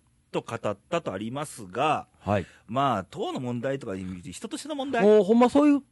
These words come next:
Speaker 2: そこでしょ。
Speaker 1: で、
Speaker 2: そ-
Speaker 1: 東京オリンピックがあるわけでしょ？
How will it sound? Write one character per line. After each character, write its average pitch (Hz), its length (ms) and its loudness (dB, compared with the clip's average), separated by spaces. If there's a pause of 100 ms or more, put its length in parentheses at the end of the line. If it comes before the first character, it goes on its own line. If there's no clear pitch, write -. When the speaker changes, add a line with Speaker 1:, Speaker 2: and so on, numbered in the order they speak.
(140)
Speaker 2:
そ 254 120 4
こ 370 100 6
で 370 120 6
し - 100 0
ょ。 90 180 2 (200)
Speaker 1:
で、 117 140 -6
Speaker 2:
そ- 233 260 2
Speaker 1:
東 - 20 -20
京 240 600 0 (220)
オ 214 100 0
リ 262 120 0
ン 247 80 -6
ピ 311 100 -2
ッ - 40 -4
ク - 100 -12
が 123 120 -2
あ - 20 2
る 131 80 0
わ 101 80 -2
け - 100 -12
で 87 80 -10
し 135 80 -4
ょ？ 262 160 4